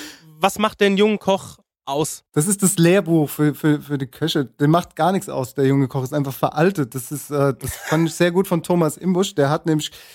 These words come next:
Speaker 2: folgt bitte mal alle Thomas Imbusch aus dem hundert, zweihundert, der gerade auf dem Instagram-Kanal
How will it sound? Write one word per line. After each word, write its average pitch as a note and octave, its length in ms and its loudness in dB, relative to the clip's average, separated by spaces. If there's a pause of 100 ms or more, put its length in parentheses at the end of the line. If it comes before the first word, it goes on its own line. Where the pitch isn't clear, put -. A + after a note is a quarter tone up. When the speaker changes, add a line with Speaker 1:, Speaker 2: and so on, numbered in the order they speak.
(120)
Speaker 2:
folgt G#3 300 0
bitte G3+ 160 0
mal E3+ 160 2
alle D#3+ 180 2
Thomas D#3 360 0
Imbusch E3 300 0
aus C#3+ 220 0
dem C#3+ 160 2
hundert, D#3+ 320 2
zweihundert, D3+ 540 2
der C3+ 100 2
gerade C3+ 260 0
auf C3 60 -4
dem C#3 80 0
Instagram-Kanal C#3 960 0